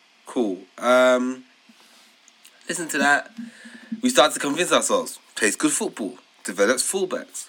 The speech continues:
works with youth. Known for getting the best out of what he has. Makes sense. Ah, tax, blah, blah. Paratici, you were working in Italy. You're working in Italy. You understand how these tax things work. But cool,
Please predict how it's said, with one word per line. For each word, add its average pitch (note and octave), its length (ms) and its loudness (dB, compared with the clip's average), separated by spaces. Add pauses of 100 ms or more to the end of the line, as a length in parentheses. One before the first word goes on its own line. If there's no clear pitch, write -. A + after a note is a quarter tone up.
(120)
works B2+ 280 -4
with E3 200 -8
youth. A3+ 320 -8 (440)
Known D3 240 0
for D#3+ 140 -6
getting C3 200 -4
the G#2 80 0
best C#3 380 -2
out A2 100 2
of G2+ 60 -12
what A2 140 -10
he F#2+ 80 -10
has. F#2 360 -8 (380)
Makes G#2 240 -4
sense. - 360 -8 (280)
Ah, B2 320 2 (800)
tax, - 360 0
blah, G#2 280 -4
blah. F#2 260 -8 (200)
Paratici, C4+ 380 4
you C#4+ 300 8
were B3 120 10
working A3+ 640 4 (600)
in G#3 240 4
Italy. - 480 0 (640)
You're D#3+ 180 2
working F#3 260 2
in E3+ 60 0
Italy. D#3+ 360 2
You C3 120 4
understand C#3 300 0
how A#2+ 80 4
these A#2 160 -2
tax - 160 -2
things G#2 220 -10
work. G2 240 -4 (400)
But D#3 180 4
cool, B2+ 380 6